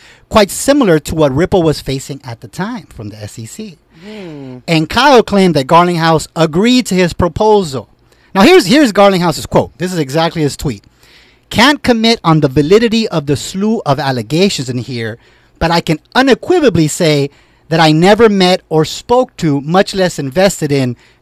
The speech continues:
Speaker 1: Kyle Roche." That's actually not true. I've actually, there's a picture of them at some event. I remember seeing that together, so that's actually not true. Um, what they're trying to do is this. If, if I can't make that biggest house, the tallest building on the block, guess what? I'm gonna tear yours down instead.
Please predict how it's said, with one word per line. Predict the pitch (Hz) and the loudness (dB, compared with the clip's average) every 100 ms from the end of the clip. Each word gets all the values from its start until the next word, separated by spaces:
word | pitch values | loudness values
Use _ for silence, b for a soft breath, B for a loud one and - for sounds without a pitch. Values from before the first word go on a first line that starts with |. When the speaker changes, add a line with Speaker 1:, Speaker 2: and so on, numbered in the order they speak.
| - | -6
Speaker 1:
Kyle | 160 139 | -2 0
Roche." | 127 117 104 - - | 0 -2 -4 -14 -8
That's | 208 | -6
actually | 180 147 147 | -6 -8 -10
not | 139 - | -12 -10
true. | 160 156 156 | -2 0 -2
I've | 156 170 | -6 -6
actually, | 165 - 151 139 b b b | -6 -6 -8 -8 b b b
there's | 175 | -4
a | 165 | -4
picture | 170 - 165 | -4 -6 -4
of | 156 135 | -6 -4
them | 151 143 151 | -6 -6 -8
at | 143 | -10
some | - 160 143 | -8 -10 -10
event. | 120 127 127 - _ _ | -10 -12 -12 -20 _ _
I | |
remember | 135 135 127 | -16 -14 -14
seeing | - 123 120 | -16 -14 -14
that | 120 | -16
together, | - 113 113 113 | -18 -18 -14 -14
so | 123 | -12
that's | 139 143 | -14 -12
actually | 131 123 | -14 -14
not | 117 117 | -16 -16
true. | - 110 110 b b b b | -14 -16 -16 b b b b
Um, | 190 185 180 180 | -2 -2 -2 -6
what | 196 220 | -2 -2
they're | 269 | -2
trying | 285 277 | -2 0
to | 247 | 0
do | 208 | 0
is | 180 139 | 0 0
this. | 139 123 - B B B B B | -4 -4 -12 B B B B B
If, | 202 180 - | -4 -4 -2
if | 196 | -2
I | 233 | -2
can't | 233 247 233 | 0 -2 0
make | 226 | -2
that | - 170 | -2 -2
biggest | 127 196 196 | 0 2 2
house, | 214 208 202 | 2 2 0
the | 151 | -2
tallest | - 180 185 143 | -2 0 0 -4
building | 180 175 156 | -4 -2 -2
on | 135 | -4
the | |
block, | 110 151 175 - 127 | -4 -2 -2 -4 -6
guess | 160 - | -6 -4
what? | 160 131 | -4 -4
I'm | |
gonna | 135 | -8
tear | - 165 160 | -6 -4 -2
yours | 131 139 135 | -4 -8 -8
down | 131 123 117 | -8 -8 -10
instead. | 104 - 104 101 | -14 -20 -20 _